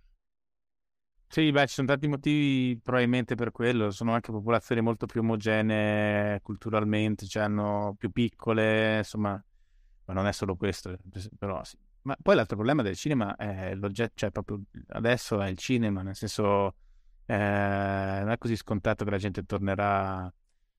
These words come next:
a-, in, in sala, e, e poi comunque c'è il bouquet di offerta enorme, poi dopo certe cose fai fatica a trovarle, tipo un film come Lovely Boy è difficile da trovare fra i film italiani, non è che non esistano, però non sono tanti.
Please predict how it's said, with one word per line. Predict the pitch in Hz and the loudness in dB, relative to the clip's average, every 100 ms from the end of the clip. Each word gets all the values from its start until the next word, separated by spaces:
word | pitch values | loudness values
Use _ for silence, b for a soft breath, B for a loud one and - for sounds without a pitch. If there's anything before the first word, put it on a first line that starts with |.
| _ _ | _ _
a-, | 104 | -4
in, | 101 101 - | -2 -4 -2
in | 117 | -4
sala, | - 117 117 131 147 147 - | -2 2 4 6 4 2 0
e, | - 107 98 101 | -4 -4 -2 -4
e | - | -2
poi | - 117 | 0 0
comunque | - 113 110 117 104 98 | 0 -6 0 2 4 2
c'è | 90 101 | -2 -4
il | |
bouquet | 98 95 101 | -6 -2 0
di | 98 | 0
offerta | - 104 101 - 104 98 95 | -2 0 -2 0 0 0 0
enorme, | 98 107 104 98 98 | 0 2 0 -2 -2
poi | 107 | 0
dopo | 104 104 101 | 2 0 -2
certe | - 104 - | -4 -6 -6
cose | - 113 117 | -2 0 0
fai | - 107 | -2 -4
fatica | - - 107 | -4 -4 -4
a | |
trovarle, | - 101 107 101 95 | -4 2 4 4 0
tipo | - - - | -8 -14 -12
un | |
film | 104 113 101 | -8 -4 -4
come | - 104 | -4 -2
Lovely | 107 107 123 | 0 2 2
Boy | 101 107 | 2 2
è | 98 | 0
difficile | - - - 104 | -4 -6 -4 -2
da | 98 | -2
trovare | - 104 104 101 | -2 -2 0 0
fra | 98 101 | -2 -6
i | |
film | - 104 | -4 -6
italiani, | 98 107 104 98 95 | -4 -2 -2 0 0
non | 104 | 0
è | 107 | -2
che | 110 | -2
non | 104 107 | -4 -2
esistano, | 110 104 - 117 101 | -2 -4 -6 -6 -6
però | 101 | -2
non | 101 101 | -2 -2
sono | - 101 | -4 -4
tanti. | 101 92 101 - | -2 -2 -4 -12